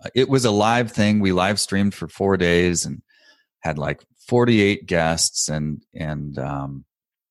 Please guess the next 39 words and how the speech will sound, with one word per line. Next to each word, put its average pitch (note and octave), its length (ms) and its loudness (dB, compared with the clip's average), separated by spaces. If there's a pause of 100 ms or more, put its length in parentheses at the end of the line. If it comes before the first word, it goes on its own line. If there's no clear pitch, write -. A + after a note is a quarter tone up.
(220)
uh, G1+ 340 -10 (400)
and, G#2 160 -2
and A2+ 160 2
so A#2 200 2
then C#3 400 0
I A2 80 0
was, A#2 280 0
like, G2+ 280 0
riding G2 320 2
that F2+ 160 0
high, A2+ 180 0
and G2 120 0
I G2+ 60 -2
kept A2+ 400 -4
doing A#2+ 420 4
that F2+ 240 -2
stuff, - 540 -6
same C3+ 260 -4
stuff, B2+ 380 0
but G2 140 0
just - 280 -2
for G2 100 0
more F#2+ 360 2
weeks. G2+ 320 -2 (380)
And G2+ 80 -2
I G#2+ 40 2
realized B2 560 2
I, G2+ 220 2 (260)
and A#2+ 380 0
in B2 180 2
addition, B2 440 0
like, F#2+ 280 0
a, F2 180 -4 (300)
several F#2+ 460 0
of F#2+ 160 -2
them F#2+ 400 0
became E2+ 400 -6
podcast - 680 -6
guests. - 640 -2